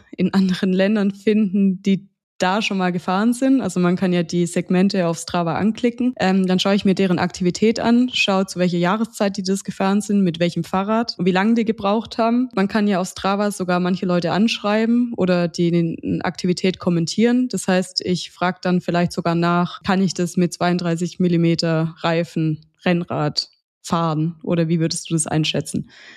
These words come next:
Sowas ist quasi ja für alle zur Verfügung und es ist auch erlaubt, quasi diese Art von Recherche oder,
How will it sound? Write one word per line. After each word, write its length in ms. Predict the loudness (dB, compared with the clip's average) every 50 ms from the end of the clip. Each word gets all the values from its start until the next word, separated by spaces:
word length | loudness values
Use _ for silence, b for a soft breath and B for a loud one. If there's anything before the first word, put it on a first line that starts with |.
| B B B
Sowas 260 | -4 0 0 0 0 -2
ist 120 | -4 -2
quasi 300 | 0 0 0 0 0 0
ja 420 | 0 2 2 2 0 0 0 -2 -4 -8 -14 _ -10
für 240 | -6 -4 -2 -2 -2
alle 480 | 0 0 2 2 0 0 -2 -6 _ _ _ _ _ _
zur 200 | -6 -4 -2 0
Verfügung 480 | 0 0 0 2 2 2 4 4 4 2
und 120 | 2 0
es 100 | -2 -4
ist 80 | -4 -4
auch 140 | -4 -2
erlaubt, 420 | -2 -2 0 0 0 0 -2 -2 -4
quasi 340 | -2 -2 -2 0 -2 -4 -2
diese 280 | -4 -2 -2 0 0
Art 160 | 0 -2 -2
von 140 | -2 -2 -2
Recherche 580 | -2 -2 -2 0 0 0 0 -2 -2 -2 -2 -2
oder, 320 | 0 0 2 2 0 0